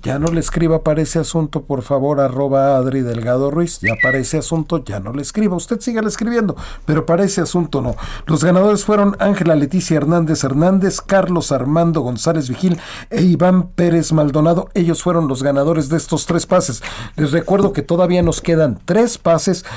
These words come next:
para el partido Pumas Pachuca de la Liga Femenil. Vayan y apoyen a las muchachas. También se ponen muy buenos sus partidos, que va a ser este sábado cinco de marzo a las doce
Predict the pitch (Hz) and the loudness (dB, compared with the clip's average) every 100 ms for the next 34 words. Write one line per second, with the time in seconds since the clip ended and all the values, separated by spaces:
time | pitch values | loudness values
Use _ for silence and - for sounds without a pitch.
0 | 113 - 160 156 151 156 - 180 156 - | -8 0 2 2 0 0 2 2 0 0
1 | 220 214 202 - - 165 170 165 135 120 | 2 2 0 -4 -2 -4 0 2 2 0
2 | 123 160 165 139 117 135 165 160 - - | 0 2 2 0 -2 0 2 0 -4 -20
3 | - 175 180 175 175 139 131 165 160 156 | -8 -2 0 0 0 0 -2 0 2 2
4 | 143 135 135 127 170 - 160 - - 131 | 0 -2 -4 -2 -2 0 -2 -2 -2 0
5 | 147 165 - - 165 160 156 151 165 147 | 0 0 -2 -2 0 2 2 2 0 2
6 | 165 160 - 135 - 139 170 175 165 131 | 2 2 0 -2 -2 -2 0 2 2 -2
7 | - - - - 160 165 175 151 147 131 | -6 -14 -8 0 2 4 0 0 -2 2
8 | 175 170 147 - 185 175 - 185 185 - | 2 4 2 2 2 0 2 0 0 -2
9 | 156 151 196 180 - 180 180 - - - | -2 2 0 0 0 0 -2 -8 -20 -20
10 | - - 151 151 147 123 139 190 185 185 | -20 -6 0 2 2 0 0 0 2 0
11 | 175 | -2